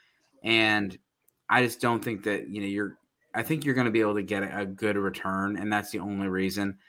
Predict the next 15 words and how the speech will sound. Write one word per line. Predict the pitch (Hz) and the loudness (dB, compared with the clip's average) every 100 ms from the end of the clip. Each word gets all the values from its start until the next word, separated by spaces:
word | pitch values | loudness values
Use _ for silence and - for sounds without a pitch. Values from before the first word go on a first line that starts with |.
| - - | -20 -4
I | - 107 | 2 4
like | 101 101 101 - | 4 2 2 -2
Tua. | 123 117 113 117 - _ - - - | 4 6 6 2 -2 _ -20 -10 2
Um, | 101 98 92 - | 6 6 4 2
but | 110 | 6
I | 107 | 6
think, | 104 110 98 101 | 4 0 0 -2
like, | 95 | -2
his | 107 95 | -4 -2
value | 104 98 101 95 95 | 4 4 4 0 -2
just | 90 - _ - | -6 -10 _ -8
jumped | - 110 98 - | 0 2 2 0
up | 98 104 | 0 0
so | - - 107 | -2 2 2
high | 98 98 90 95 107 | 4 2 2 2 -2